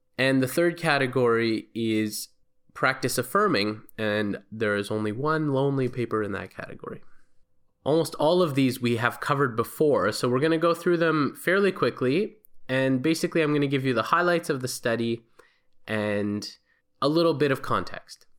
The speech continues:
So let's dive right in. So we'll start with the category of hypothesis generating papers. So the first hypothesis generating paper I wanna talk about is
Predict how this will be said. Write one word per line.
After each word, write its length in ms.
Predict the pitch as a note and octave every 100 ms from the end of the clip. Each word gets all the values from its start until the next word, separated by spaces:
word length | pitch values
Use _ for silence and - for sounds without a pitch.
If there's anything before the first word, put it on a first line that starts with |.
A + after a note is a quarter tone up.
| _ - - _ _ -
So 120 | -
let's 240 | E3 E3+
dive 400 | - - B2 C3
right 160 | D3+ D#3
in. 280 | F#3+ G#2 -
So 240 | - D#3+
we'll 160 | D#3 F3
start 300 | F3 G#3 G3+
with 160 | F#3 F3
the 80 |
category 540 | - D#3 D#3+ D3 D3 A#2+
of 160 | A2
hypothesis 800 | - A#2+ - D3+ D3 D3 D3 C3+
generating 600 | - B2+ A#2+ A#2 A2+ A2
papers. 500 | G#2+ G#2 - - - - _ - - _ -
So 120 | D3+
the 60 |
first 240 | D3 G3 G3
hypothesis 540 | F#3+ F3 D3 D3 C#3+
generating 440 | - C#3 C3+ C3 B2+
paper 280 | C3 B2+
I 20 | A#2+
wanna 220 | A#2+ A#2
talk 260 | - A2+
about 360 | G#2+ G#2+ G2+ - _ _ A#2+
is 560 | B2 A#2+ A#2 A2+ -